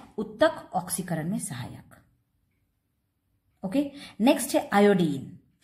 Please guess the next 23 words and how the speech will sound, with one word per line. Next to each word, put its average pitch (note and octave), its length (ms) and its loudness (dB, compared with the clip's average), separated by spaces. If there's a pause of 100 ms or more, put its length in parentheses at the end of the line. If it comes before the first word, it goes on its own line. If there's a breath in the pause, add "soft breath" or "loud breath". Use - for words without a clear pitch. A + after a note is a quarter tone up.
(160 loud breath)
देखिए, - 300 -2
आयोडीन D4+ 500 2
की F4+ 100 -6
कमी C4+ 360 0
से D4 180 -2
गलगंड A3 500 4
नाम A#3 340 4
की B3+ 120 -8
एक A3+ 220 -4
बीमारी F3 360 0
हो E3 140 -2
जाती C#3+ 340 -10
है, D3+ 220 -10 (880 soft breath)
गलगंड B3 520 4
घेंघा G#3 480 4
जिसको F3+ 300 -6
कहते E3 280 -8
हैं। D#3 140 -8 (300 loud breath)
उसमें E4 220 -6
क्या F4 120 4
होता F4 140 4
है, B3+ 120 4
गर्दन, B3+ 420 6